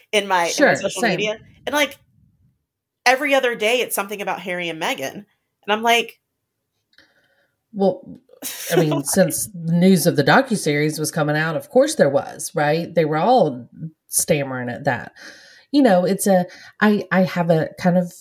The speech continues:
Speaker 2: some ethical issues about how the documentary was done. Um, you know, those type of things. We've all heard it in the press, whatever. I'm not even gonna get into it about how,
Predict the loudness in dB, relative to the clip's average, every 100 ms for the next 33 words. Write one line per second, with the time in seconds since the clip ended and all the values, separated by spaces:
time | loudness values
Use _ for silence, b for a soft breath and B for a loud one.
0 | _ -4 0 0 0 0 2 2 2 0
1 | 0 -2 0 -2 -2 -4 -2 0 -2 -4
2 | -2 -2 0 -2 -2 -2 -4 0 2 4
3 | 4 4 2 0 -2 -2 0 -2 2 4
4 | 6 6 4 4 2 2 -2 0 -2 0
5 | 2 2 0 -2 -2 -2 0 2 2 2
6 | -4 -4 -4 -4 -2 -2 -2 -2 2 2
7 | 4 2 0 0 0 2 2 -2 -4 -4
8 | -4 -8 -10 -8 -6 -8